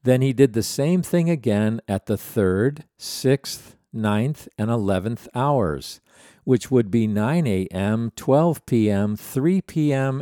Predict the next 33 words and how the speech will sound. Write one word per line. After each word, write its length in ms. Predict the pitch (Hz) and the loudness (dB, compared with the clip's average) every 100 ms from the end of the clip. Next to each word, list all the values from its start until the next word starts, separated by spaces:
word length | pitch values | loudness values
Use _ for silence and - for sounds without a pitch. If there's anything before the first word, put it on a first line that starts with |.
| - | -4
and 240 | 104 107 | -4 -4
five 600 | - - 104 120 104 82 - | -6 -4 -2 0 0 -4 -8
P 260 | - 104 87 | -6 -4 -4
M. 340 | 80 65 - _ _ _ _ _ _ _ - | -6 -10 -16 _ _ _ _ _ _ _ -8
Then 340 | 92 113 120 | 0 2 2
came 420 | 117 139 135 143 135 | -2 0 0 0 -2
closing 580 | - 165 165 143 120 | 4 6 6 2 -2
time, 540 | 101 123 104 92 80 71 | -2 0 2 0 -4 -10
six 540 | - - 117 - - | -10 -2 0 -2 -8
P 300 | - 120 117 | -6 -2 0
M. 360 | 131 123 78 65 _ _ _ _ _ - _ _ | 2 0 -2 -8 _ _ _ _ _ -20 _ _
And 160 | 120 113 | -2 0
he 100 | 113 | 0
told 440 | - 127 135 147 | 0 4 6 6
his 180 | 170 170 | 4 2
steward, 600 | - - 101 90 120 135 _ _ _ _ - | -2 -2 0 2 0 -2 _ _ _ _ -10
"Pay 520 | - 135 160 175 180 - | 0 4 6 6 4 2
all 380 | 123 135 147 147 | 4 6 6 6
the 160 | 156 | 4
workers 540 | 135 117 123 - 127 - | 6 6 6 2 0 2
beginning 500 | 117 95 110 127 127 | 0 2 2 2 0
with 140 | 127 | 0
the 120 | 147 | 2
ones 360 | 110 101 107 - | 2 2 0 -4
who 100 | 117 | -2
were 160 | 131 | 0
hired 520 | - 107 104 110 110 98 | 0 0 2 4 2 0
last 540 | 113 147 110 110 - | 2 2 0 -2 -4
at 180 | 110 101 | -6 -6
five 600 | - 110 104 110 113 - _ - | -4 0 4 4 2 -4 _ -4
in 300 | 110 113 110 | -2 0 0
the 160 | 107 | 0
afternoon, 800 | 87 90 - 113 131 117 69 64 | 0 -4 -6 -2 0 -2 -4 -10